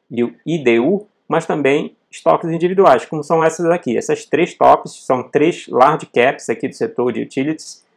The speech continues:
Então aqui a gente tem aqui as três empresas, que exatamente a gente tá falando aqui, são três tops, são três large caps aqui, então são empresas realmente que abrangem aí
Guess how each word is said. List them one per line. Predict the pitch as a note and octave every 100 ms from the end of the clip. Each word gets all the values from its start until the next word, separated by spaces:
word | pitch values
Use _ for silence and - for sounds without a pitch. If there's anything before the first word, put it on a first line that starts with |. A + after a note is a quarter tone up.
| _
Então | D#3 F3 E3
aqui | E3 D#3+
a |
gente | D#3+ - -
tem | D3+
aqui | C#3+ - C3+ C3+ -
as | B2 -
três | - E3 D#3+
empresas, | C#3 - B2+ E3 B2+ G#2 -
que | -
exatamente | A#2+ B2 B2+ A2 B2+
a |
gente | G#2+ -
tá | A#2 A2+
falando | A#2 A#2+ A#2
aqui, | -
são | - A#2
três | C#3 D3+ -
tops, | A#2+ D#3+ - -
são | C3+ C3 _
três | D3+ E3 F3+
large | - C#3 C#3+ - -
caps | B2 D3+ C3+ A#2+
aqui, | A2 C#3
então | D3 C#3 C3
são | D3 C#3+
empresas | C#3+ C#3 C#3 E3
realmente | D#3+ B2 B2 - _ _ _ _ _ _
que | - C#3+
abrangem | D3 B2 A2 A#2+ C3+ C3
aí | B2 C3